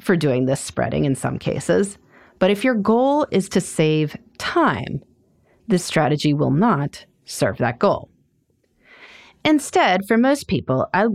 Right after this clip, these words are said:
recommend looking for ways to make the mornings easier, rather than just getting ready the night before. Instead of laying out outfits,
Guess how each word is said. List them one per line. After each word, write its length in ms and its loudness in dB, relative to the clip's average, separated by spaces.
recommend 460 2
looking 260 2
for 180 0
ways 380 -4
to 100 -2
make 220 2
the 60 2
mornings 480 0
easier, 500 0
rather 380 2
than 180 2
just 200 -4
getting 280 0
ready 380 -4
the 80 2
night 220 -2
before. 520 -2
Instead 360 2
of 120 0
laying 260 4
out 180 -2
outfits, 640 -4